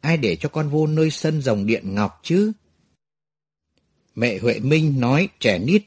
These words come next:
chẳng ai để ý đâu, và mẹ còn nhận con là em, cho con mượn quần áo hàng hoàng thân, mẹ đừng lo." "Nhưng con vô chỗ đó liệu có ích chi?"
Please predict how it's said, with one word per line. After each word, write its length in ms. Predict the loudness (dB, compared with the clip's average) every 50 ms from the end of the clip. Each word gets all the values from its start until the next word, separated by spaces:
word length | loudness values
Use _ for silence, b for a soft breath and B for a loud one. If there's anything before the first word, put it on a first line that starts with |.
| _ _
chẳng 220 | -6 -4 -4 -4 -6
ai 260 | -6 -4 -2 -2 -2
để 180 | -2 -4 -4 -4
ý 200 | -2 -2 -4 -2
đâu, 380 | 0 2 2 4 4 2 0 -4 -10 _ _ _ _ _ _ _ _ _ -6
và 100 | -2 0
mẹ 240 | 0 0 0 0 -2
còn 260 | -4 -2 -2 0 0
nhận 160 | 0 0 -2 -6 -4
con 220 | -2 0 0 0
là 220 | 0 -2 -4 -6 -6 -4
em, 300 | 0 2 2 2 0 -2 -6 _ _ _ _ _
cho 120 | -6 -6 -4
con 280 | -4 -2 -2 -2 0
mượn 180 | -2 -2 -4 -4 -4
quần 180 | -2 -2 0
áo 220 | 0 -2 -2 -2 -2
hàng 300 | -2 -2 -2 -2 -2 -4
hoàng 320 | -4 -4 -2 -2 -4 -4 -4
thân, 240 | -2 0 0 0 -2 -4 _ _ _ _ _ -6
mẹ 180 | -4 -4 -4
đừng 300 | -2 -2 -2 -2 -4 -6
lo." 260 | -4 -4 -2 -2 -4 -6 _ _ _ _ _ _ _ _ _ _ _ _ _ _ _ _ _ _ _ _ b b b b b b b _ -6
"Nhưng 180 | -4 -2 -2 0
con 200 | 0 0 0 0
vô 140 | 0 -2 -2
chỗ 100 | -2 -4
đó 220 | -4 -4 -2 -2 -2
liệu 240 | 0 0 -2 -2
có 160 | -4 -6 -6 -2
ích 260 | -2 -2 -2 -2 -4
chi?" 300 | -2 0 0 0 -2